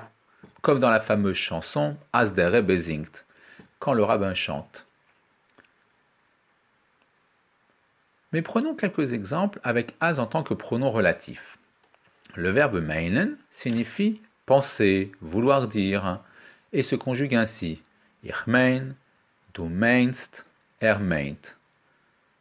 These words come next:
Comment diriez-vous, je pense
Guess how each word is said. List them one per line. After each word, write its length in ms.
Comment 260
diriez-vous, 800
je 220
pense 640